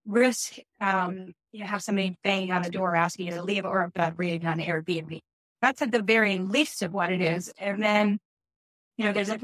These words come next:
a, a scale that goes from there. So, uh, in some cities, we're, we're partnering with dispensaries. When you check into High B and B, the dispensary is, um, providing a small gift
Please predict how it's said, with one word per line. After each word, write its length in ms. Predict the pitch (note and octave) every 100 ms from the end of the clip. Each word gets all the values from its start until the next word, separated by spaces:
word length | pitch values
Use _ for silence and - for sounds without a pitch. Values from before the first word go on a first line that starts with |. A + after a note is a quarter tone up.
| A#3+
a, 600 | G#3+ G3+ G3 A#3 G3 -
a 40 |
scale 680 | A3+ - - A#3+ B3 B3 G#3
that 160 | G3 -
goes 280 | G3 F#3 -
from 240 | F#3+ F#3+
there. 420 | F#3 F#3 E3+ E3
So, 480 | E3 - F#3 F3+ F3+ F#3 _ _ -
uh, 140 | F#3+
in 160 | G#3+ G#3
some 220 | A#3+ A3+
cities, 340 | - C#4+ C#4 A#3
we're, 120 | A#3
we're 120 | A3
partnering 520 | G#3+ - A3+ A3 G#3+ G#3
with 120 | G3+ -
dispensaries. 1000 | F#3+ - A#3 A#3 A3+ A#3 A#3 A3+ A3 - - _
When 160 | - G#3
you 80 | G#3+
check 280 | - A3+ -
into 400 | A3+ A3+ - A3
High 260 | A3 F#3+ G#3
B 180 | G3 G3+
and 140 | F#3+
B, 120 | G3
the 120 | G3 F3
dispensary 760 | F#3 - G#3 G#3 - G3 F#3
is, 500 | - F#3+ F3 E3 - - -
um, 320 | E3+ E3+ E3+ - _ _ _ _ _
providing 640 | - A#3 A#3 A#3 A#3+ A#3 A#3
a 200 | - -
small 520 | - - G#3 G3+ G3+
gift 540 | F#3 - - - -